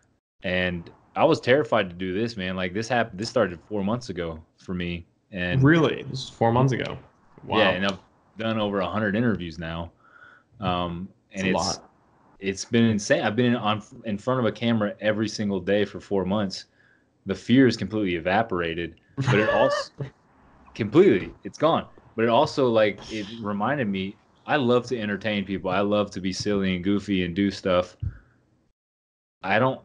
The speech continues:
Speaker 1: have to peg myself down to just being a writer because that's where it started.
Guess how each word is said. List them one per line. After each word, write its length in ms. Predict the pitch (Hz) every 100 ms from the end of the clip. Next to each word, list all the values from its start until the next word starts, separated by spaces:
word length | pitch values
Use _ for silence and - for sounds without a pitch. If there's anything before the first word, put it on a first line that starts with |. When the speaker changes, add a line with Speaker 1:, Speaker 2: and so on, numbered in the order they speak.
| -
Speaker 1:
have 340 | - 107 107 -
to 120 | 101 90 _
peg 240 | - 110 101
myself 440 | 98 90 101 85
down 280 | 90 95 90
to 100 | 85
just 400 | 80 92 90 92
being 200 | 90 85
a 60 | 82
writer 520 | 85 101 87 80 - _ _ _ _ _ _
because 540 | 92 - 92 87 80 -
that's 360 | 90 90 87
where 120 | 92 82
it 100 | -
started. 500 | - 98 92 73